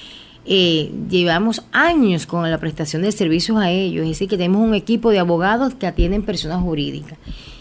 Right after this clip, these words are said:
Y yo no creo tanto que sea desconocimiento, porque ya le explico que tienen antigüedad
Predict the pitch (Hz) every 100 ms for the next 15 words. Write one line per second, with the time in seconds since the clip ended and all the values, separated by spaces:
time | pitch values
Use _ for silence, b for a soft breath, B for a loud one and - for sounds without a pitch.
0 | B B - - 233 214 214 262 269 247
1 | 233 254 254 220 226 233 247 208 - 185
2 | 202 202 190 170 - 170 202 202 165 151
3 | 165 190 185 170 160 190 190 214 214 220
4 | 180 180 196 196 185 185 165 165 180 214